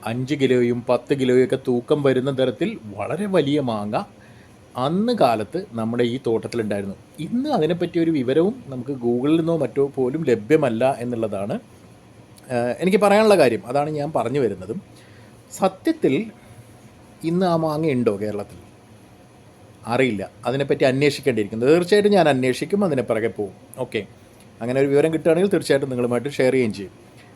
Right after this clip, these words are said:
അപ്പോൾ ആ തരത്തിൽ വളരെ വലിയ മാങ്ങകൾ ഉണ്ടായിരുന്നു. ആ, പ്രധാനമായും അത് അച്ചാറുകൾ, ആ, അല്ലെങ്കിൽ പിക്കിൾസ് ഉണ്ടാക്കാനൊക്കെയാണ് ഇത്തരത്തിലുള്ള മാങ്ങകൾ ഉപയോഗിച്ചിരുന്നത്. ആ, പിന്നെ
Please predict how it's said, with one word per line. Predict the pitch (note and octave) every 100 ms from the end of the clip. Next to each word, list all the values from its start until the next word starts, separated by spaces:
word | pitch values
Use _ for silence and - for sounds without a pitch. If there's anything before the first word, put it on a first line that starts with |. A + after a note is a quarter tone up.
| - E3+
അപ്പോൾ | F3+ F#3+ A#3 - - -
ആ | B3+
തരത്തിൽ | D#4+ C#4+ - A3+
വളരെ | F#3+ E3+ F#3 F#3+
വലിയ | C3+ C3 C#3 D#3+
മാങ്ങകൾ | C3+ A#2+ A#2 A#2
ഉണ്ടായിരുന്നു. | G#2 G#2 G2 F#2+ - - - -
ആ, | C3
പ്രധാനമായും | F#3 F#3+ A#3+ B3+ A3 A3
അത് | E3+ G3+ F#3+
അച്ചാറുകൾ, | D#3+ - - A#3+ A#3+ A#3+ B3 A#3+ -
ആ, | D#3+
അല്ലെങ്കിൽ | C#3 B2+ D3 F#3 -
പിക്കിൾസ് | E3 G3+ G3 G3+
ഉണ്ടാക്കാനൊക്കെയാണ് | D#3+ D3+ D3 C#3+ C3+ C#3+ B2+ A2+ C3 -
ഇത്തരത്തിലുള്ള | B2+ - B2+ C3 B2
മാങ്ങകൾ | A#2 A2 A2 A2 B2+
ഉപയോഗിച്ചിരുന്നത്. | C3 C#3 G#2+ A2 F#2+ F#2 - - - - - - - - - -
ആ, | B2+ B2 A#2+ A#2 -
പിന്നെ | F3+ F3+ G3+ A#3